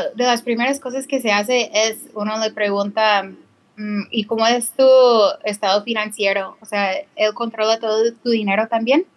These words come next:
¿Tienes algún lugar donde puedes vivir? ¿Qué tal tus niños? O sea, am, ¿cómo puedes separarte de una manera sostenible, verdad? O si es que la persona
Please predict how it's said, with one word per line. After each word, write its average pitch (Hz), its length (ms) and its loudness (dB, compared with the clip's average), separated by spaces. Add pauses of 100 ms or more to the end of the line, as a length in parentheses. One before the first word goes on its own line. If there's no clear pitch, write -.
(580)
¿Tienes 226 560 0
algún 214 380 0
lugar 214 320 -2
donde 208 240 -2
puedes 202 500 0
vivir? 196 500 -2 (260)
¿Qué 226 160 0
tal 220 340 -2
tus 226 280 -4
niños? 220 380 -4
O 202 40 -10
sea, 202 280 0 (320)
am, 196 480 -6 (180)
¿cómo 247 300 0
puedes 247 300 2
separarte 233 800 2
de 202 460 0 (100)
una 214 240 -4
manera 214 480 -2 (140)
sostenible, 196 1080 -4
verdad? 202 280 0 (580)
O 226 220 4
si 220 300 0
es 220 200 0
que 247 100 -2
la 226 160 2
persona 220 500 -2